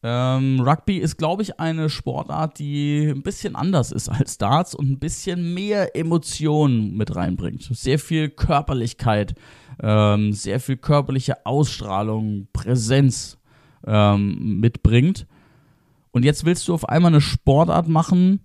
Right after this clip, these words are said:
wo du mucksmäuschenstill sein sollst?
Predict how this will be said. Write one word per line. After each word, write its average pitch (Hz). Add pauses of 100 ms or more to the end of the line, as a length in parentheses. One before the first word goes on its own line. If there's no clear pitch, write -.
(680)
wo 127
du 143
mucksmäuschenstill 160
sein 170
sollst? 165